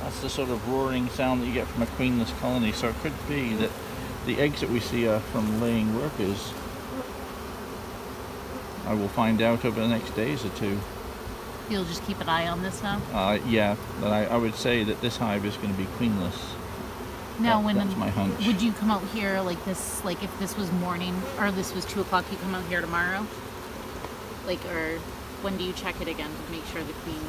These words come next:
Speaker 2: is gone?
Speaker 1: Yeah, I would probably check it again in two or three days, but,
Speaker 2: Okay.
Speaker 1: uh, because I can see some eggs in there, but, um, if things look normal,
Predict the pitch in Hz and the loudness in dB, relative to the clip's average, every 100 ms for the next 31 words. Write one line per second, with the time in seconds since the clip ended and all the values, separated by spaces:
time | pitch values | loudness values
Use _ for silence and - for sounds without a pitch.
0 | 151 180 - 175 - - - - 151 147 | -6 -6 -6 -8 -6 -8 -4 2 4 4
1 | 151 143 127 127 117 - 123 120 113 120 | 4 4 2 0 0 0 0 0 0 2
2 | 113 110 135 113 - 117 110 110 107 107 | 2 0 0 0 0 2 4 4 2 0
3 | - - 120 113 131 - 104 - - 120 | -6 2 2 2 -2 -6 -8 -8 -4 0
4 | 113 131 151 131 123 - 127 - 131 117 | 2 4 6 6 2 2 0 2 4 4
5 | 104 - 110 101 101 101 - - 123 - | 4 0 0 2 2 0 -2 4 4 4
6 | - 123 107 104 107 - - 320 - - | 2 4 6 4 0 -4 -4 -6 -4 -6
7 | - - - - 151 131 151 131 117 135 | -6 -6 -6 -2 -2 2 2 2 2 -2
8 | - 123 135 143 147 | 2 4 4 4 2